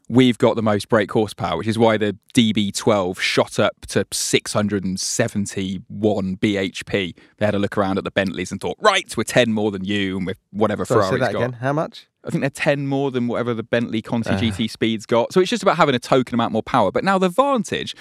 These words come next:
Speaker 1: as Rowan just was mentioning, it's got six hundred and fifty-six brake horsepower. The old
Speaker 2: Woo.
Speaker 1: one had five hundred. Now,
Speaker 2: So
Speaker 1: normally a facelift, it's like a twenty brake horsepower E C U tickle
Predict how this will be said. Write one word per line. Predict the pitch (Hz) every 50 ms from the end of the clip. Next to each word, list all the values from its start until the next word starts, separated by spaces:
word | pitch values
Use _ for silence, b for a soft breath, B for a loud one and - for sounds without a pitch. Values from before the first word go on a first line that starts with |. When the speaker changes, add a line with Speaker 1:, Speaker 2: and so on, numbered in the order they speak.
| B B B B B B -
Speaker 1:
as | 143 135
Rowan | 147 160 156 151 143 139
just | 143 135 - - -
was | - 135 120 - -
mentioning, | - 151 156 165 156 - 120 90 71 67 B B B B
it's | _ -
got | - 220 175
six | - - - - - 240 220 - - - -
hundred | - 190 185 170 175 160
and | 165 151
fifty-six | - 180 156 - - 151 135 - - 147 - - -
brake | - 143 131 123 -
horsepower. | - 131 123 117 - - - 85 73 - - _ _
The | - 139
old | 147 - -
Speaker 2:
Woo. | -
Speaker 1:
one | - 147
had | 147 151 -
five | - - - 156 151 147 139 131
hundred. | - - 139 135 120 - - - - -
Now, | 165 -
Speaker 2:
So | -
Speaker 1:
normally | - 240 220 214
a | 175
facelift, | - - 190 190 175 - - 107 98 -
it's | - 147 -
like | 131 -
a | 131
twenty | 117 - - 156 151 147 139 127 - _
brake | - 135 127 113
horsepower | - 131 127 - - 120 110 104 -
E | 123 131
C | 117 - - 113
U | 110 113 113 113
tickle | - - - 90 - 101 95 92